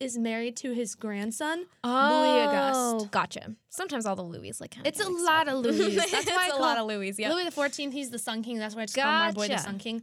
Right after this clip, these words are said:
Speaker 2: Mm-hmm.
Speaker 1: So basically, if I didn't make it clear,
Speaker 2: Mm-hmm.
Speaker 1: King Louis the fifteenth has a mistress named Madame du Barry.
Speaker 2: Is he the one who's dying?
Speaker 1: He's the dying king.
Speaker 2: Gotcha. Okay.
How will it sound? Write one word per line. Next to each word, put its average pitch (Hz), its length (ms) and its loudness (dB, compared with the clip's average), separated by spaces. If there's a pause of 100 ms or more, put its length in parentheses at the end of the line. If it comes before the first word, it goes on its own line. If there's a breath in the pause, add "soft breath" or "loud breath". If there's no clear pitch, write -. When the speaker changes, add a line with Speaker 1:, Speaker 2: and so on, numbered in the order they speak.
Speaker 2:
Mm-hmm. 220 160 2
Speaker 1:
So 247 140 0
basically, 269 600 -4
if 240 160 -2
I 247 100 2
didn't 262 180 0
make 262 160 -2
it 277 100 -4
clear, 202 300 -4 (100)
Speaker 2:
Mm-hmm. 208 140 -6 (1040)
Speaker 1:
King 320 400 -4
Louis 254 460 -2 (100)
the 226 280 -6 (600)
fifteenth 240 680 -6 (220)
has 226 200 -4
a 233 60 -2
mistress 240 480 -2
named 214 260 -2
Madame 226 320 0
du 226 100 -2
Barry. 220 480 -2
Speaker 2:
Is 214 120 -4
he 269 80 -4
the 294 100 0
one 285 140 -2
who's 240 160 -2
dying? 190 480 -6
Speaker 1:
He's 247 180 -4
the 262 80 -4
dying 226 360 -2
king. 196 240 -10
Speaker 2:
Gotcha. - 400 -8 (140)
Okay. - 260 -12